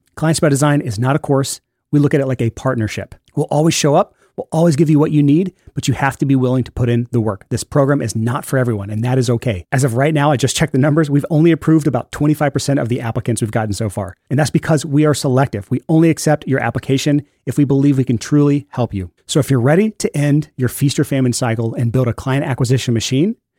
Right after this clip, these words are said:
you can apply for Clients by Design by going to six figure creative dot com slash coach. That's the number six figure creative dot com slash coach. Now here's our show.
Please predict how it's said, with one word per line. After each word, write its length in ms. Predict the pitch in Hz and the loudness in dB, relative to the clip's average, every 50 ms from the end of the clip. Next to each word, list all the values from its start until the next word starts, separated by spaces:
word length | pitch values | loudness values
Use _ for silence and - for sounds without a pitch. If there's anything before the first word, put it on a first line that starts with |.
| _ _ _ | _ _ _
you 80 | 135 - | -2 0
can 80 | 120 | 0
apply 380 | 113 - - - 131 131 139 147 | -2 -2 -2 -2 0 2 0 0
for 120 | - 143 | -2 -4
Clients 260 | - - 135 127 120 | -2 -2 0 0 0
by 120 | - - 117 | 0 0 0
Design 300 | 113 107 131 127 156 151 | 0 0 2 2 2 0
by 100 | 117 104 | 0 0
going 320 | 101 117 120 131 135 135 | 0 0 0 2 0 0
to 140 | - - 110 | 0 -2 -4
six 420 | - - - - 185 - - - - | -4 -2 -2 -2 -2 -4 -6 -10 -12
figure 360 | _ - 156 147 139 156 151 | _ -2 0 2 2 2 0
creative 360 | 147 - 147 135 127 127 110 107 | 0 0 0 2 2 2 0 0
dot 220 | 123 127 156 160 | 0 0 -2 -2
com 320 | - 127 120 120 123 123 - _ _ | -2 -2 0 0 -2 -2 -4 _ _
slash 600 | - - - - 131 131 131 131 120 - - - - _ - | -10 -8 -6 -2 0 0 0 0 0 -2 -8 -10 -12 _ -2
coach. 420 | - 135 - - - - - - _ _ _ | -2 -2 -2 -4 -10 -14 -16 -16 _ _ _
That's 180 | - 127 - - | -6 -6 -4 -2
the 120 | - 120 | 0 2
number 240 | 117 127 143 180 214 | 2 2 2 2 2
six 440 | - - - 156 151 - - - - _ | 0 0 0 -2 -2 -2 -6 -8 -10 _
figure 340 | - - 151 139 160 170 | -2 0 0 2 2 0
creative 340 | 170 - - 135 131 131 117 | 0 0 0 2 2 2 0
dot 220 | 113 123 123 123 - | -2 -4 -4 -4 -6
com 300 | - 117 113 113 117 - _ _ _ _ | -6 -4 -2 -2 -4 -6 _ _ _ _
slash 560 | - - - 143 139 139 139 127 - - - _ | -8 -6 -2 0 0 0 0 -2 -4 -8 -10 _
coach. 420 | - - 123 104 - - - - - _ _ _ _ | -4 -4 -4 -4 -4 -10 -14 -16 -16 _ _ _ _
Now 160 | 143 151 151 | 0 2 2
here's 220 | 139 147 151 135 123 | 2 2 2 0 0
our 100 | 131 123 | -2 -4
show. 220 | - 120 101 98 | -4 -6 -8 -10